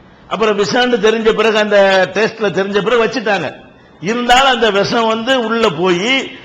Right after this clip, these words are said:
அதுல இருந்து அவர்களுக்கு தொடர்ச்சியாக, அஹ், ஸ்லோ பாய்சன், கொ-, கொஞ்சம் கொஞ்சமாக பாதிப்பு ஏற்படுத்தக்கூடிய விஷம் அது.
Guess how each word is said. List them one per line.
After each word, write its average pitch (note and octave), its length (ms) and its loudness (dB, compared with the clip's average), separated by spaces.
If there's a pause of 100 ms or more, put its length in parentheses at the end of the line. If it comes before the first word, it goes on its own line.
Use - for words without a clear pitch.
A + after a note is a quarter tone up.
(140)
அதுல G#3 300 2
இருந்து C4+ 400 0
அவர்களுக்கு A3+ 480 0
தொடர்ச்சியாக, G3 680 -2 (600)
அஹ், G#3 240 0
ஸ்லோ C#4 280 4
பாய்சன், A3+ 400 2
கொ-, G3 360 0
கொஞ்சம் B3 300 -2
கொஞ்சமாக A#3+ 720 2 (220)
பாதிப்பு A3 440 0
ஏற்படுத்தக்கூடிய F#3+ 600 -2
விஷம் G3 300 -2
அது. D3 200 -4